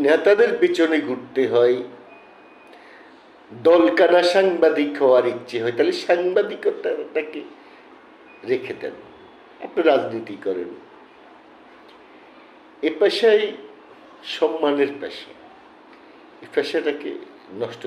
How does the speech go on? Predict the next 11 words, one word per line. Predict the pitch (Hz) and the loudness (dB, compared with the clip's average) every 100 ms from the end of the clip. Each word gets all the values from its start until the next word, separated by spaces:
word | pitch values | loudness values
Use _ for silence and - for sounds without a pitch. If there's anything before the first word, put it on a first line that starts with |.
| - | -8
করবেন | 92 85 85 57 53 | -8 -8 -10 -12 -16
না। | 50 - - - - - - - - - - - - - - - - - | -20 -20 -20 -20 -20 -20 -20 -20 -20 -20 -20 -20 -20 -20 -20 -20 -20 -20
হ্যাঁ, | 131 117 - - - - - - - - - - - - - 95 | -16 -16 -16 -20 -20 -20 -20 -20 -20 -20 -20 -20 -20 -20 -14 0
যাই | 127 147 | 2 2
হোক, | 151 - - - - 85 | -2 -8 -18 -18 -10 -4
আমার | 123 139 135 | -2 0 2
বলার | 127 131 117 | 2 2 0
মধ্যেও | 117 - 135 120 | -4 0 2 2
ভুল | 117 117 | -4 -8
ত্রুটি | - 117 120 110 | -10 -10 -12 -16
হতে | - | -16